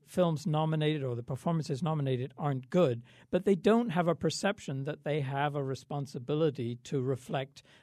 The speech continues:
a wider sense of the world, what the diversity of the world of film is. And as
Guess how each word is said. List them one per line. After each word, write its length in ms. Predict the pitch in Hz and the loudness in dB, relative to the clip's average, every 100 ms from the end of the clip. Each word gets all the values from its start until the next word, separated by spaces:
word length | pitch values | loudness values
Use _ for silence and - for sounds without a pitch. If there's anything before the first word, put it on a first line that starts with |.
| - | -4
a 120 | 131 | -2
wider 760 | 131 127 127 139 147 139 135 123 _ - | 0 0 0 2 2 0 -2 -4 _ -14
sense 440 | - 202 147 - | -6 -2 -2 -2
of 140 | 151 151 | -4 -2
the 80 | |
world, 480 | 151 202 214 123 98 120 - | 0 2 2 0 -2 -8 -12
what 460 | 202 123 143 156 | -10 -4 -2 -2
the 80 | - | -4
diversity 640 | 131 135 147 170 - 131 127 | -4 0 0 0 -2 -2 0
of 260 | 127 123 - | -2 -6 -6
the 100 | 123 | -4
world 360 | 139 147 143 | 0 0 0
of 80 | 135 | -4
film 380 | - 165 156 190 226 | -6 -4 -4 -4 -2
is. 460 | 262 151 104 - - _ _ | 0 0 -2 -10 -20 _ _
And 260 | 147 147 156 - | -2 0 0 -2
as 260 | 151 - | -2 -2